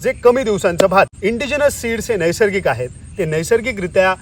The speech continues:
विकसित झालेले आहेत आणि जे हायब्रिड्स आहेत ते मानवाने विकसित केलेले आहेत आणि हे नैसर्गिकरित्या गेल्या पाचशे हजार वर्षांपासून आपण पूर्वज जे वापरत आलेत त्याचा जो क्लायमॅटिक डेटा आहे तो त्याच्यामध्ये संग्रहित झालेला आहे, त्याच्यामध्ये स्टोअर झालेला आहे.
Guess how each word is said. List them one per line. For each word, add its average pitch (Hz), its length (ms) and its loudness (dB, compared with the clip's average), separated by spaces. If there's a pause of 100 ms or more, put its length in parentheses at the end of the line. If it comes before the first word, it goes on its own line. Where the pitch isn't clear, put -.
(180)
विकसित 180 360 0
झालेले 143 360 0
आहेत 110 240 -4
आणि 165 200 -6
जे 208 80 0
हायब्रिड्स 190 500 0
आहेत - 140 0 (300)
ते 196 60 4
मानवाने 233 540 -2
विकसित 190 340 -2 (100)
केलेले 131 240 -6
आहेत 117 240 -4 (360)
आणि 180 160 4
हे 233 200 -4
नैसर्गिकरित्या 240 760 0
गेल्या 233 220 2
पाचशे 165 420 -2
हजार 196 340 4
वर्षांपासून 233 560 2
आपण 208 240 -6
पूर्वज 196 400 2
जे 165 140 -4
वापरत 170 380 0
आलेत 139 180 -2 (440)
त्याचा 190 360 2
जो 262 120 0
क्लायमॅटिक 190 640 -2
डेटा 185 300 4
आहे 139 240 -2
तो - 340 -2
त्याच्यामध्ये 196 440 0
संग्रहित 175 420 0
झालेला 143 360 -2
आहे, 127 200 -6
त्याच्यामध्ये 151 500 -8
स्टोअर 254 340 6
झालेला 175 340 0
आहे. 120 140 -8